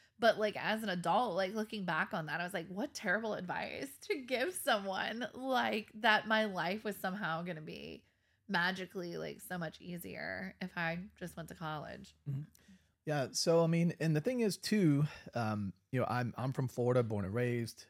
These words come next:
Speaker 2: uh, moved to Louisiana, uh, attended, you know, high school one year, um, at a small high school near Baton Rouge, and,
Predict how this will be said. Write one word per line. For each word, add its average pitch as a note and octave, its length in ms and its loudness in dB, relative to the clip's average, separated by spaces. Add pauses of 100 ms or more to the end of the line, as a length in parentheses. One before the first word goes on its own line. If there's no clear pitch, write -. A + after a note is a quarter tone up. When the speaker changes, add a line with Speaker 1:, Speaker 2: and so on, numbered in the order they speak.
Speaker 2:
uh, E2 240 -6
moved A2 200 -6
to A#2+ 80 -8
Louisiana, A2+ 600 -4 (280)
uh, D2 380 -12 (580)
attended, G#2+ 440 -4 (160)
you G2 100 -8
know, D#2 80 -8
high A#2 160 -6
school A2+ 300 -4
one D3 220 2
year, C3+ 260 0 (220)
um, D2+ 280 -8 (100)
at E2+ 80 -8
a G2+ 40 -6
small G#2 260 -4
high G2 160 -6
school G2+ 320 -8
near G2+ 160 -6
Baton - 220 -10
Rouge, A#2+ 460 -6
and, - 180 -20